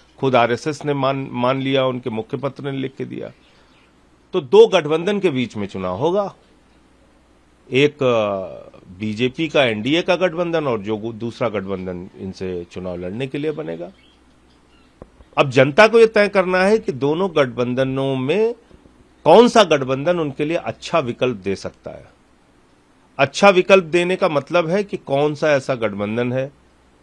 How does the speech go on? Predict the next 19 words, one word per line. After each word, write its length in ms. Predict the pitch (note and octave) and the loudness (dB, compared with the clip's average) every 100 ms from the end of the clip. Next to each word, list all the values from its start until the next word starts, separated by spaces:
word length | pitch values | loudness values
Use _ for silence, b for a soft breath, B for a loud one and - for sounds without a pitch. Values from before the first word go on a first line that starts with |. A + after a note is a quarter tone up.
| _ _ F#2 | _ _ -6
जो 160 | A2+ | -4
महंगाई 440 | A2 G#2 G#2 A2 A#2+ | -2 -4 -2 -2 0
से 160 | C3+ | -2
राहत 240 | A#2 A#2 A#2 | -2 -2 -4
दे 160 | A#2+ | -8
सकता 380 | A2+ A#2 - A#2 | -8 -14 -10 -10
है, 200 | A2+ C3 _ _ _ _ _ F#2 F#2+ | -10 -16 _ _ _ _ _ -10 -2
बेरोजगारी 580 | A#2+ C3 B2+ C3 B2+ | 0 0 2 2 2
से 140 | B2 B2+ | -2 -4
राहत 240 | A2+ A2 | -4 -4
दे 180 | A2 A2+ | -8 -10
सकता 420 | - A2+ _ A#2 | -10 -16 _ -8
है, 280 | A2 A#2+ C3+ _ _ _ _ _ - | -8 -14 -18 _ _ _ _ _ -4
अशिक्षा 500 | B2+ D3 C3+ - C#3+ | -4 -4 -8 0 0
से 160 | D3 | 2
राहत 240 | B2+ A#2 B2 | -2 -2 -4
दे 220 | A2 A2+ | -6 -8
सकता 380 | A#2 A2+ - A2 | -8 -12 -8 -8
है, 400 | A2+ B2 C3+ | -8 -14 -18